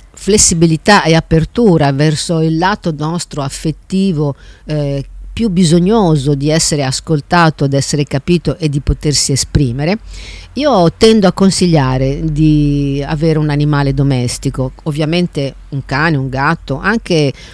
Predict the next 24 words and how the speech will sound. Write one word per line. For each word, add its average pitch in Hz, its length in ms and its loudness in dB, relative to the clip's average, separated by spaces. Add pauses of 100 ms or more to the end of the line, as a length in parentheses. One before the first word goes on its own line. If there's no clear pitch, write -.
(140)
un 190 160 2
pappagallo, 143 1000 -2 (180)
un 180 160 0
criceto, 156 680 -4
comunque 233 520 -2
la 170 100 0
presenza 165 580 -2
di 143 100 -4
un 147 100 0
animale 143 680 -2 (420)
che 233 160 0
ci - 180 0
ricorda, 156 840 0 (100)
mm, 151 760 -2 (140)
la 175 140 -4
parte 214 320 -4
animale 190 520 -2
che - 100 -8
abbiamo 151 300 -2
dentro 143 340 -4
di 135 120 -4
noi, 143 360 -2
una 175 180 -4
parte, 180 560 -4